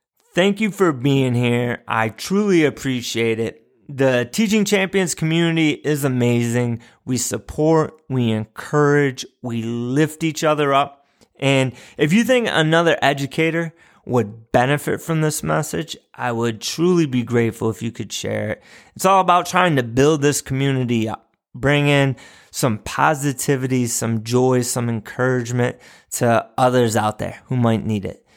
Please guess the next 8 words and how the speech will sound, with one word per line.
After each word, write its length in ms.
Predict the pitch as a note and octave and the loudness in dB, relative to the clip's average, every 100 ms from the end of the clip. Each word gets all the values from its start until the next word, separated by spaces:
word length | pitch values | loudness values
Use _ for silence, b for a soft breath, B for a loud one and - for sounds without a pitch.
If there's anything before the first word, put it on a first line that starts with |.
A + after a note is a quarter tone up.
| b b b _ | b b b _
And 340 | - A2+ A2 G#2+ - | -8 -6 -6 -6 0
always 400 | E3+ F#3 F3+ D3+ | 2 2 2 0
remember, 440 | D3+ C3 G2+ - _ _ _ _ _ _ | 0 0 -2 -8 _ _ _ _ _ _
whether 240 | C3 C3 C3 | -2 0 2
you're 220 | D3+ F3 | 2 0
from 340 | - C3 A2+ | 0 -2 0
rural 360 | B2 D#3+ E3+ E3 | 2 2 4 2
America 680 | D#3+ D#3 D3+ D#3 D#3+ D3+ | 0 -2 -4 -8 -10 -10